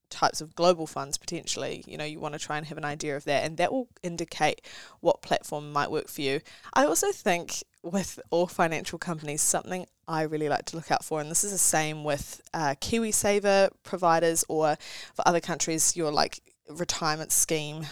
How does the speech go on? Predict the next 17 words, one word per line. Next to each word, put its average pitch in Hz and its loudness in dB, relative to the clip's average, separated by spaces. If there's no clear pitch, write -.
type - 0
providers, 147 2
look 175 0
at - 2
their 160 2
purpose, - 2
their 190 -4
passion, 180 0
their 175 2
vision, 202 2
their 170 -2
mission. 202 -2
Are 214 8
they 262 8
committed 202 0
to - 0
helping 160 0